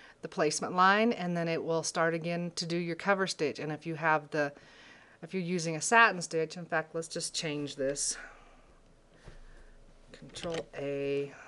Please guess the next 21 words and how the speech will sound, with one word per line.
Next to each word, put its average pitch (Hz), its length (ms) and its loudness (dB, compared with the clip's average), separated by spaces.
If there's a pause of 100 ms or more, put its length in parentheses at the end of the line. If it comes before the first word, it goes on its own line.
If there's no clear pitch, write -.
(240)
and 160 120 -6
I'm 147 160 -10
going 147 160 -10
to 147 180 -14
deselect 156 600 -6
the - 140 -10
eyes, 131 680 -8 (760)
go 156 140 -10
up 156 140 -10
into 151 720 -6 (580)
Object 214 360 -6
Properties, 190 680 0 (640)
and 170 160 -6
change 175 340 -4
to 170 120 -6
a 156 60 -8
satin 185 460 2
stitch. - 560 -2 (1500)
And 170 800 -2 (540)
my 165 240 -2
width, - 680 -2